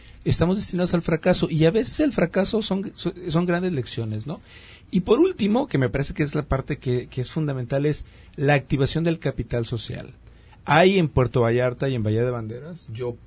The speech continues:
percibo un gran capital social, gente muy capaz, e inclusive nuestra, gente extranjera que viene a vivir por temporadas a Puerto Vallarta y que nos enriquecen a la comunidad.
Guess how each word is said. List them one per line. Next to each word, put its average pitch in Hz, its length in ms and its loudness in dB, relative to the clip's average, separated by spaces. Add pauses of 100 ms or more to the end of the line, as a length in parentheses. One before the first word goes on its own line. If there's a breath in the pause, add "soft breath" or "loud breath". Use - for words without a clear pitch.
percibo 135 640 0
un 123 120 -2
gran 156 300 -2
capital 131 400 -6
social, 123 560 -10 (380 soft breath)
gente 139 400 0
muy 170 320 4
capaz, 143 760 -10
e 139 140 -12
inclusive 131 640 -2 (400 loud breath)
nuestra, 123 540 -2 (180)
gente 147 260 -2
extranjera 143 520 0
que 135 120 -4
viene 131 160 -2
a 143 40 -2
vivir 139 180 -4
por 143 160 -4
temporadas 127 500 -8
a 165 40 -16
Puerto 120 320 -12
Vallarta 120 420 -8
y 156 60 -6
que - 120 -4
nos 123 220 0
enriquecen 123 640 -4
a 170 60 -2
la 135 100 -2
comunidad. 117 640 -6